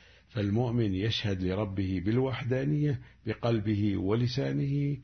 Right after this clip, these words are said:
وجوارحه، والموت قطع لهذه الشهادة الكبرى، فإن الله كتب على كل حي سواه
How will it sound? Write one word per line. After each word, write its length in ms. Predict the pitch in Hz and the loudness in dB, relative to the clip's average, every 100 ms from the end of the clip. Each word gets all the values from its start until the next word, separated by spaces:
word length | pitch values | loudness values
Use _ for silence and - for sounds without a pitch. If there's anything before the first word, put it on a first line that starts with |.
| - - 117 | -14 -16 -2
وجوارحه، 760 | 123 127 123 117 127 131 143 - - - - 113 | 2 4 4 2 2 0 -4 -6 -18 -20 -12 0
والموت 720 | 113 110 101 110 113 104 110 101 101 - - - - | 2 2 2 2 0 -2 -2 -4 -6 -10 -20 -20 -2
قطع 460 | 139 143 110 123 | 0 0 0 0
لهذه 840 | 127 113 107 98 113 143 147 143 139 | 0 0 0 0 0 0 0 0 0
الشهادة 680 | 123 127 120 127 117 104 | -2 0 2 2 0 -2
الكبرى، 580 | 110 - 123 123 123 120 - - - - | -4 -2 -2 0 0 -2 -6 -20 -20 -4
فإن 260 | 120 120 113 | 0 2 2
الله 420 | 110 110 104 101 | 2 0 0 -2
كتب 460 | - 127 123 107 | -2 0 0 0
على 460 | 101 98 107 117 110 | -2 -2 -2 -2 -2
كل 280 | - 127 117 | -2 0 0
حي 600 | - 131 131 135 135 131 | 0 -2 0 0 0 0
سواه 540 | 123 127 127 143 156 | 0 2 2 2 0